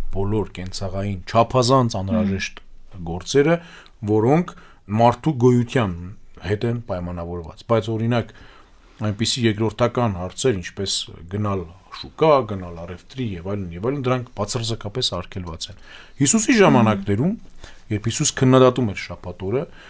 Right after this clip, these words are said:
Speaker 1: հրեաները եղծում էին, շրջանցում էին այս օրենքը։ Մենք գիտենք, որ հրեաները ընդհանուր առմամբ վեց հարյուր տասնվեց օրենք ունեն,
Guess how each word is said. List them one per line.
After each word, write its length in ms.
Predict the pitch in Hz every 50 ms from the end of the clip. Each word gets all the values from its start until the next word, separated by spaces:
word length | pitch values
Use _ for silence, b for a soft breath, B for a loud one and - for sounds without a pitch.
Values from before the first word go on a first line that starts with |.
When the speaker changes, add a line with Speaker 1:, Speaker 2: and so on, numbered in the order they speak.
| b b b b -
Speaker 1:
հրեաները 440 | 120 123 151 160 175 202 214 240 233 202 151
եղծում 600 | 113 113 131 147 175 170 - - - 247 202 135
էին, 200 | 104 95 90 87
շրջանցում 640 | - - 123 113 110 139 147 151 143 - 170 147 104
էին 160 | 92 87 78
այս 140 | 78 80 - -
օրենքը։ 440 | 78 76 73 76 76 - - - - - _ _ _
Մենք 180 | - 117 127 139
գիտենք, 300 | 151 175 208 214 180 170
որ 100 | 143 127
հրեաները 440 | 120 131 139 147 165 175 131 107 98 107
ընդհանուր 440 | 113 110 107 - 127 135 143 131 120
առմամբ 460 | 101 95 95 104 127 170 180 165 - -
վեց 220 | 131 135 - -
հարյուր 200 | 151 160 156 123 -
տասնվեց 520 | 147 127 113 - - 127 120 135 131 135 -
օրենք 340 | 110 101 95 92 92 - -
ունեն, 280 | 90 82 82 104 135